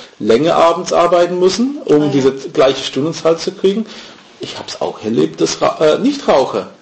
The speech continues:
Speaker 1: sich benachteiligt fühlten, weil, äh, die haben dann irgendwann so Päuschen gemacht und einfach, ich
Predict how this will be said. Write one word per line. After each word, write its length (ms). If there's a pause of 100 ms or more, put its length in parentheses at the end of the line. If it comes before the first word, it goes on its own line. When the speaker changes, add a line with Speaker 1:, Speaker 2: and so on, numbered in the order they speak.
(340)
Speaker 1:
sich 220
benachteiligt 640
fühlten, 420
weil, 220 (100)
äh, 300
die 180
haben 160
dann 160
irgendwann 400
so 200
Päuschen 500
gemacht 420
und 260
einfach, 320
ich 220